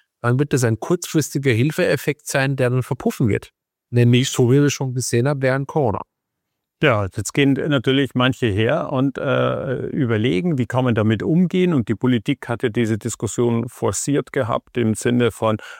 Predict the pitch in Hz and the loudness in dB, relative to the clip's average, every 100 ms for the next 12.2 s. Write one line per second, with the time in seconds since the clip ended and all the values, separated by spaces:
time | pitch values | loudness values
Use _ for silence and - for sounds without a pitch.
0 | - 110 107 117 110 - 110 - 120 120 | -2 0 0 0 -2 -2 -6 -2 0 2
1 | 113 104 117 - 104 104 - 131 104 110 | 0 2 0 -2 -2 -2 -2 -2 0 2
2 | 107 107 120 127 - 123 110 113 135 131 | 2 2 0 -2 -2 -2 -2 -2 -2 0
3 | 120 113 107 - - - 143 131 120 113 | 0 0 -2 -4 -14 -2 0 2 2 2
4 | 104 117 143 - 120 110 107 117 110 110 | 0 0 -2 -2 -2 0 2 2 2 0
5 | 107 117 127 113 107 156 214 139 117 - | 0 0 2 2 2 2 2 0 -2 -2
6 | 104 98 98 98 98 110 - 104 - 107 | -2 0 0 0 0 -2 -2 -6 -2 -4
7 | - 113 107 - - - 117 - - 120 | 0 0 0 -4 -12 -4 -4 -4 -2 0
8 | 123 113 110 - 139 143 113 - - 135 | 2 0 -2 -4 0 0 0 -6 -2 2
9 | 127 120 135 151 156 - 127 - 101 120 | 2 0 2 2 2 0 -4 -2 -4 -4
10 | 139 - 131 120 - 156 156 123 139 147 | -4 -6 -6 -6 -4 -2 0 0 -2 0
11 | 127 - 151 127 120 180 120 - - 139 | -2 -2 -2 0 0 -2 -4 -6 -2 0
12 | 127 117 | 2 0